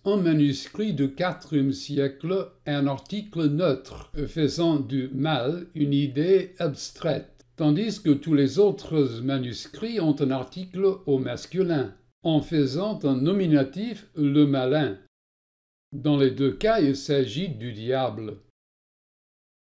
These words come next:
Dans un Jean deux quatorze, deux manuscrits du quatrième et du neuvième siècle ont un article neutre signifiant ce qui, avant, était dès le commencement,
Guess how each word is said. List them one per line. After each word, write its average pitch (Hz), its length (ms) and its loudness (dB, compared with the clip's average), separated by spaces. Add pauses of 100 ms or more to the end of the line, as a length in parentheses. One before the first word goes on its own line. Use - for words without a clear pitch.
(140)
Dans 156 320 2
un 180 100 4
Jean 165 260 2
deux 147 180 4
quatorze, 156 840 0
deux 160 240 0
manuscrits 160 720 2
du 135 160 -4
quatrième 156 640 -2
et 127 80 -2
du 127 160 -4
neuvième 131 500 4
siècle 143 800 -2 (400)
ont 160 220 2
un 143 120 4
article 143 600 -2
neutre 147 640 2 (420)
signifiant 165 840 0 (120)
ce 151 260 -4
qui, 190 520 -4 (300)
avant, 156 640 0 (100)
était 170 460 0
dès 151 180 4
le 139 140 4
commencement, 151 920 0